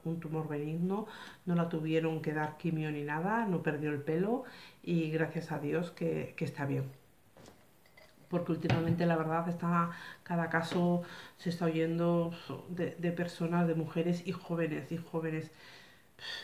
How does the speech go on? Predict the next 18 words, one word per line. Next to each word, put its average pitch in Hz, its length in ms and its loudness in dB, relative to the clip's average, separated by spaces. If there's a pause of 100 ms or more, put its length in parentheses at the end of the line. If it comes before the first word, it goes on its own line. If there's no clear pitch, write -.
(260)
Pero 165 200 2
bueno, 165 180 2
es 165 140 -4
un 175 160 2
tema 170 260 4
que, 160 340 0 (140)
para 156 180 -6
hablar 151 200 -4
de 151 60 -4
otro 143 220 -6
tema, 139 320 -2
pero 139 140 -4
es 143 100 -8
un 156 200 -4
tema 156 520 -2
bastante, 151 880 -6
bastante. 135 500 -12 (880)
Luego, 214 420 4